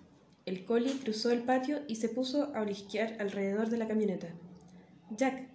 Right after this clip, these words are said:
ven aquí", murmuró de inmediato Francesca y el perro se echó junto a ella,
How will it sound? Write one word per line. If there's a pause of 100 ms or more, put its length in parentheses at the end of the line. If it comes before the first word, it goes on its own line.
(140)
ven
aquí", (540)
murmuró (380)
de
inmediato
Francesca
y
el
perro
se
echó
junto
a
ella,